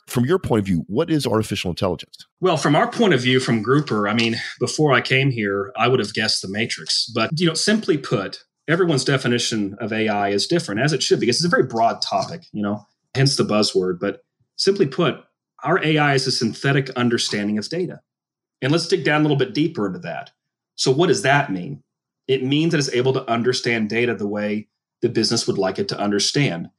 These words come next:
Speaker 2: in a form of what we call a content model. Well, what's a content model? Let's dig down a little deeper.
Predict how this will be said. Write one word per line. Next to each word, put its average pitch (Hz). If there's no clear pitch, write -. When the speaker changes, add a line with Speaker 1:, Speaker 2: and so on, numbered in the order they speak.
Speaker 2:
in 139
a 156
form 113
of 107
what 113
we 117
call 92
a -
content 120
model. 87
Well, 151
what's 208
a 165
content 160
model? 85
Let's -
dig 151
down 131
a -
little 123
deeper. 131